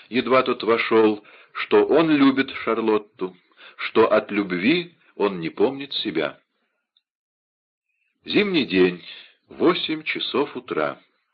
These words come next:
Августейший, обожаемый монарх,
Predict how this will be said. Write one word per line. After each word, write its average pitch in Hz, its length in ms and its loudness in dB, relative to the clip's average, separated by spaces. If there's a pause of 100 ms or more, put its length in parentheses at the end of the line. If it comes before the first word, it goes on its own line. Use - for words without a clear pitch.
(920)
Августейший, 120 840 0
обожаемый 87 640 -2
монарх, 78 540 -4